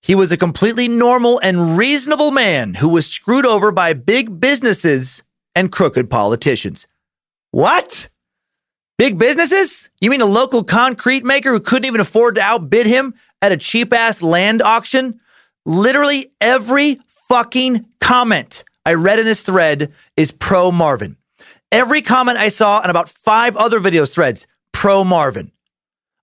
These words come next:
I want to build my killdozer and find the homes of the people in this comment section and raise them into rubble. But like Glenn Trainor pointed out, that wouldn't lead to anything good. Communication does. So please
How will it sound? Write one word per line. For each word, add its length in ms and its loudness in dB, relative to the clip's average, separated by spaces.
I 140 2
want 160 2
to 40 -2
build 220 0
my 280 2
killdozer 680 -2
and 120 0
find 340 0
the 80 2
homes 580 0
of 140 0
the 60 0
people 360 0
in 60 2
this 120 0
comment 380 0
section 560 -2
and 220 2
raise 320 2
them 180 2
into 160 0
rubble. 400 -2
But 80 0
like 340 -4
Glenn 220 0
Trainor 280 0
pointed 240 2
out, 220 -2
that 120 0
wouldn't 160 0
lead 160 0
to 40 0
anything 280 -2
good. 200 -10
Communication 580 0
does. 220 -2
So 100 0
please 580 -2